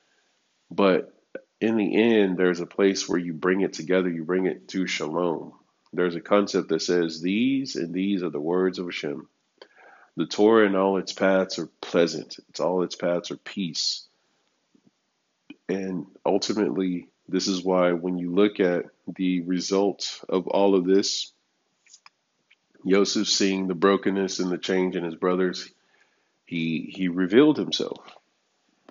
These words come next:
And it was this dumbfounding moment where, um, Yosef, "Is my father alive?" And they're like, "What?" You know, and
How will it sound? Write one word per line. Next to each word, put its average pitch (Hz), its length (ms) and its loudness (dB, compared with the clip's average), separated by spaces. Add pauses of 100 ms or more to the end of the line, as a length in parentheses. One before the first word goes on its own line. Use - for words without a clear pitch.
(120)
And 95 220 2
it 92 60 4
was 90 260 0
this 87 300 -8
dumbfounding 101 760 2
moment 92 480 -2 (180)
where, 87 400 2 (960)
um, 95 180 -4
Yosef, 98 440 4
"Is 87 140 -4
my 87 140 4
father 98 400 2
alive?" 90 580 2
And 82 120 -4
they're 85 140 -2
like, 80 280 -4 (1600)
"What?" 95 640 2 (360)
You 95 160 2
know, 95 380 2
and 78 300 -6